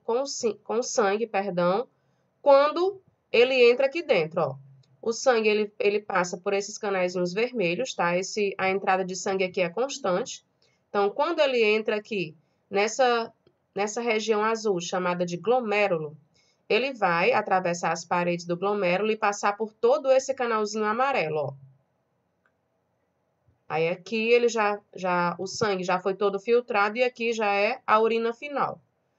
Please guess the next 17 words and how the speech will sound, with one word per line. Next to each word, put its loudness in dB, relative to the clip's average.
certo? -2
Então, -10
a -2
gente -6
vai -4
lembrar -2
o -4
que 2
é 4
cada 2
uma -2
dessas -6
partes -2
e -4
suas -4
funções, -12
tá? 0